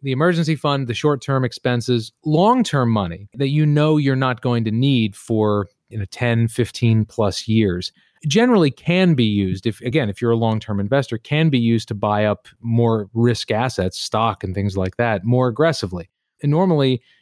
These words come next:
younger investors or people with a long time horizon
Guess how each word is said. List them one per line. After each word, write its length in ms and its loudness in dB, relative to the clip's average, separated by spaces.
younger 360 0
investors 540 -4
or 200 0
people 320 -4
with 140 -2
a 40 0
long 540 0
time 260 0
horizon 600 0